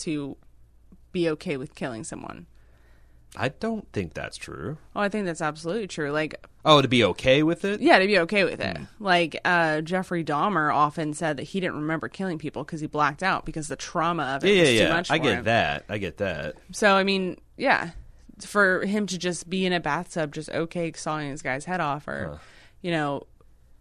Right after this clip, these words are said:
Speaker 1: the group who, of clowns that stabs Serena later,
Speaker 2: Uh-huh.
Speaker 1: I assume is Harrison, Meadow, and Kai.
Speaker 2: He'd
Speaker 1: And they're
Speaker 2: have to
Speaker 1: just
Speaker 2: be, right?
Speaker 1: Right. To just go from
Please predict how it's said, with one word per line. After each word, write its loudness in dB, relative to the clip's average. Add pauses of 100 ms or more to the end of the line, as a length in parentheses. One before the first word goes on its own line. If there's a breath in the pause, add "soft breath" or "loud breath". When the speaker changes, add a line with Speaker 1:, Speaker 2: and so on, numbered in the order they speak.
(540)
Speaker 1:
the 0
group 4
who, 4
of 2
clowns 0
that -2
stabs -2
Serena -4
later, -2 (100)
Speaker 2:
Uh-huh. -10
Speaker 1:
I -4
assume 0
is -2
Harrison, 2
Meadow, 0
and -6
Kai. -4 (1700)
Speaker 2:
He'd -12
Speaker 1:
And 2
they're 6
Speaker 2:
have 8
to 4
Speaker 1:
just 0
Speaker 2:
be, -2
right? 0
Speaker 1:
Right. 4
To -2
just -2
go 4
from 2